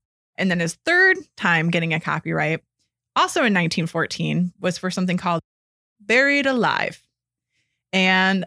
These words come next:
the premise of this playlet was two tourists who try to one-up a local priest by performing a miracle.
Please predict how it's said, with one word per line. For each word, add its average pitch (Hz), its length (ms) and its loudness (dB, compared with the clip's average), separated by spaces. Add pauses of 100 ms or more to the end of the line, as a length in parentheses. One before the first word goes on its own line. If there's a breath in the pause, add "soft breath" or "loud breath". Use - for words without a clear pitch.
the 202 120 -4
premise 214 320 -2
of 214 80 -2
this 277 160 -4
playlet 269 460 0
was 175 320 -2
two 285 200 -2
tourists 220 540 -2 (120)
who 214 160 0
try 190 200 0
to 185 80 0
one-up 175 460 0 (540)
a 185 60 0
local 180 300 -2
priest 220 600 -4 (720)
by 175 160 0
performing 160 520 -2
a 196 100 0
miracle. 254 560 -2